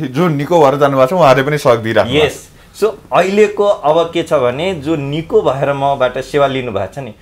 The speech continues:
Speaker 2: उहाँहरूले सहयोग गर्न चाहनुहुन्छ। अब मेरो चाहिँ उहाँहरू सबैको सहयोगबाट एउटा यस्तो बनाइदिउँ कि कोही पनि व्यक्ति डायबिटिज, प्रेसरको पैसा नभएर अस्ति खान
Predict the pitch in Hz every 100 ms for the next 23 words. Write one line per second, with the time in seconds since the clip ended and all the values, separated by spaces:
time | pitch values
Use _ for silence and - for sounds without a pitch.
0 | _ _ - 135 196 208 185 170 165 165
1 | 135 127 107 107 101 101 92 92 127 -
2 | 151 175 175 160 160 165 160 _ - 156
3 | 131 131 165 175 151 - 110 151 151 143
4 | - 139 135 143 117 - _ - 101 95
5 | 107 123 120 _ _ _ 190 208 - -
6 | 160 - 226 143 131 107 101 160 214 -
7 | _ - 208 233 226 - 233 233 170 98
8 | 151 143 - 117 - _ _ _ _ _
9 | _ _ 113 139 156 165 185 202 180 -
10 | 151 143 160 151 - - 170 170 - 147
11 | 147 156 147 135 113 123 135 127 131 -
12 | 120